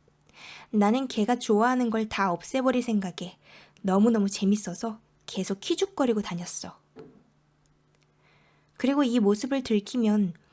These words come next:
걔가 날 쫓아낼 조치를 취할까 봐 그때부턴 내가 웃는 동안은 내 모습도 감췄어.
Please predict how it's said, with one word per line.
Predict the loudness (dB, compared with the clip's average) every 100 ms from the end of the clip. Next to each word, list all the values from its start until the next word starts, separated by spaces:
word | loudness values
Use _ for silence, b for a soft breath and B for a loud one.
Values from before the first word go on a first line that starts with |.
| b b b
걔가 | 0 2
날 | 2 0
쫓아낼 | -2 -4 -2 -2 -2
조치를 | -6 -4 0 0
취할까 | 0 -2 -2 -4 -8
봐 | -8 -12 _ _ b b b b b
그때부턴 | -4 2 2 2 -2 0 0 -2 -4
내가 | 0 2 4
웃는 | 4 4 4 0
동안은 | 0 0 0 -2 -6 _
내 | -4 -2
모습도 | -2 -4 -4 -6
감췄어. | -6 -8 -8 -10 -10 -14 -16